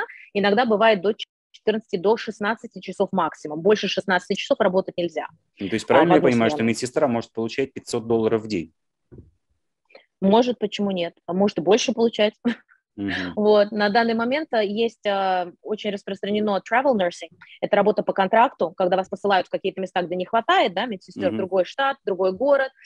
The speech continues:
Speaker 1: И эта работа может оплачиваться вплоть до ста десяти, ста пятнадцати долларов в час.
Speaker 2: Мгм. Хорошо, а что нужно, чтобы вот попробовать себя в качестве медсестры? Э, да не то чтобы я так хочу, но <laughs> как бы, ну, как бы,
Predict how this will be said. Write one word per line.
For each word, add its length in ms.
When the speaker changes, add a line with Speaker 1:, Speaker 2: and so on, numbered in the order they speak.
Speaker 1:
И 140
эта 300
работа 320
может 220
оплачиваться 580
вплоть 280
до 180
ста 520
десяти, 720
ста 340
пятнадцати 680
долларов 420
в 40
час. 200
Speaker 2:
Мгм. 360
Хорошо, 260
а 60
что 180
нужно, 260
чтобы 300
вот 160
попробовать 480
себя 200
в 60
качестве 320
медсестры? 460
Э, 420
да 160
не 120
то 100
чтобы 240
я 140
так 180
хочу, 340
но 220
<laughs> 180
как 120
бы, 200
ну, 360
как 140
бы, 140